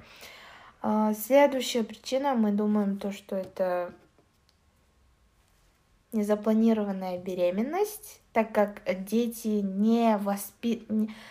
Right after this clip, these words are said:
неправильно воспитаны и не понимают всю ответственность, а, н-,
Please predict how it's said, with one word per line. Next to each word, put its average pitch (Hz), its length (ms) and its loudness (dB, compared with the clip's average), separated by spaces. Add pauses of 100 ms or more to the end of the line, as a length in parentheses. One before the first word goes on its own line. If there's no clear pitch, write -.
(160)
неправильно 247 720 6
воспитаны 233 880 -2
и 214 680 2 (360)
не 226 220 4
понимают 254 840 2
всю 254 400 4
ответственность, 220 1300 2 (420)
а, 202 300 2
н-, 190 720 -6